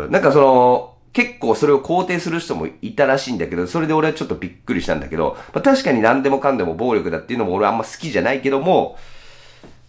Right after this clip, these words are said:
それ以前にね、あの、その練習は意味ないですよっていう話なのよ。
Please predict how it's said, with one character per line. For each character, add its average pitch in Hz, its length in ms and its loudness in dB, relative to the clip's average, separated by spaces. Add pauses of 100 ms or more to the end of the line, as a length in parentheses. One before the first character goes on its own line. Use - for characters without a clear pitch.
(220)
そ - 180 -8
れ 175 120 0
以 240 120 2
前 151 180 4
に 80 200 -4
ね、 - 320 -10 (340)
あ 87 220 0
の、 85 380 0
そ 151 160 -2
の 165 100 4
練 160 240 2
習 156 260 0
は 143 180 2
意 190 180 -2
味 123 120 2
な 113 140 0
い 147 80 -2
で 87 120 -4
す - 140 -10
よ 87 100 -4
っ - 20 -4
て - 180 -12
い 80 240 -4
う - 120 -12 (420)
話 127 340 0
な 85 140 0
の 73 60 -6
よ。 - 120 -12